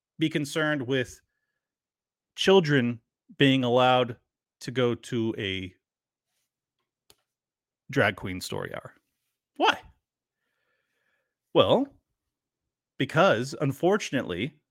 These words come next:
for those that are in the L G B T Q community that aren't insane,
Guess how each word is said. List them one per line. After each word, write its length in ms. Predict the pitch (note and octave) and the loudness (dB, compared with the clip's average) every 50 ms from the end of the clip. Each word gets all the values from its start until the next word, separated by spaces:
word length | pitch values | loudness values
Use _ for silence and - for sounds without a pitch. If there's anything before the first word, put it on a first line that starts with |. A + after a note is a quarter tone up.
| _ _ _ | _ _ _
for 180 | _ - C3+ B2 | _ -6 2 4
those 260 | B2 B2+ B2+ A#2 G2+ | 6 6 6 4 2
that 220 | - B2 A#2+ A#2 - | 2 2 2 2 0
are 180 | C3 A#2+ A2 - | 0 0 0 0
in 200 | - C3+ C#3 C#3+ | 0 0 0 0
the 140 | C3 B2 G2 | 0 0 -2
L 160 | A2+ B2 A#2 | -2 -4 -4
G 160 | G#2 G#2+ G#2 | -4 -8 -6
B 120 | - A2+ | -6 -8
T 220 | G#2+ - - A#2+ A2 | -8 -6 -8 -12 -10
Q 300 | - - B2+ A2+ A2 - _ _ _ _ _ _ | -4 -2 -2 -2 -2 -4 _ _ _ _ _ _
community 480 | - - C3 A#2 A#2 A2+ A2 A2 A#2 A2+ | -4 0 2 2 2 2 2 2 0 0
that 160 | A2 A2+ - | 0 0 2
aren't 240 | - C#3 D#3+ D#3+ - - C#3 | 4 4 4 4 2 -2 -10
insane, 540 | A2 G2 - - - D#2+ E2 G2 B2 E3+ | -10 -10 -10 -8 -8 -8 -8 -8 -10 -10